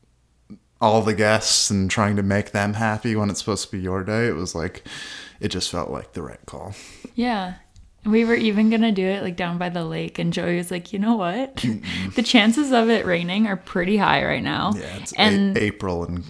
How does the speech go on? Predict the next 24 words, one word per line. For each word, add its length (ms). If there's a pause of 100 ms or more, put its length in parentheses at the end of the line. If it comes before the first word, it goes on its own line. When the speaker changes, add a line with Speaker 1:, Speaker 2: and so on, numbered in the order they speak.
(160)
Speaker 1:
Cleveland. 540
<laughs> 200
Speaker 2:
Yeah, 400
we 160
were 80
just 240
like, 160
"Let's 220
just 200
take 280
every 340
single 340
stressful 440
situation 580
out 220
of 80
this," 380
and 340
I'm 160
so 240
happy 320
we 100
did, 400
honestly. 540